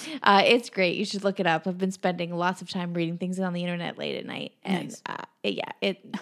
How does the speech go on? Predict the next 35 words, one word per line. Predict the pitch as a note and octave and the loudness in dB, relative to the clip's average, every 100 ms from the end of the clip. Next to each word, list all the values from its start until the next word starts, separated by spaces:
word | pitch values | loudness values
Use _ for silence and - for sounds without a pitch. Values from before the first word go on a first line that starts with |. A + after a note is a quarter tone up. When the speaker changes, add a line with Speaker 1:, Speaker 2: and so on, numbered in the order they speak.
| - | -10
Speaker 2:
<laughs> | - - | -14 -2
You've | A3 A#3 - | 2 2 2
gone | G#3 | 0
down | F#3+ F#3+ | 0 -2
some | F#3 F3 F3+ | -4 -6 -4
weird | G#3 G#3 G#3+ | -4 -4 -6
rabbit | G#3 E3 D3 | -6 -6 -6
holes, | D3 D3+ | -6 -2
Speaker 1:
I | - G#3+ | 4 6
Speaker 2:
haven't | G#3+ A#3 E4+ | 6 6 8
you? | |
Speaker 1:
<laughs> | D#4 | 8
oh, | C#4 C#4+ C#4+ | 10 10 10
yeah. | C#4 E3 E3 - - A#4+ G4+ - | 8 6 4 2 0 0 -2 0
But | A#3 | 2
the | A3+ | 4
Armie | A#3 D4 C4 B3 | 6 6 6 4
Hammer | B3 A#3 G3 | 4 4 4
rabbit | F#3+ F3+ F3+ | 6 4 4
hole | F#3 F3 E3+ G3 | 4 4 2 0
is | G3 G3 F3+ E3+ - | 0 0 -2 -6 -4
worth | E3+ D#3+ F3+ - | 0 2 0 -2
it. | - - - | -6 -6 0
Speaker 2:
Nice. | G#3+ | 2
Speaker 1:
Wow. | F3 C#2+ - - A3 _ | 4 4 2 0 -8 _
Speaker 2:
I'll | - D#3+ | -6 -4
have | |
to | - | -4
Speaker 1:
His | C3+ | -6
Speaker 2:
look | C3 | 0
into | A3 G#3 | 2 2
Speaker 1:
family's | G3 F#3 | 0 -4
Speaker 2:
that. | - | -8
Speaker 1:
crazy. | - - F3+ F3 - F#2 G#3+ G#3+ _ - | -10 -2 0 0 -4 -8 -8 -10 _ -20
Speaker 2:
Nice. | _ - - | _ -20 -20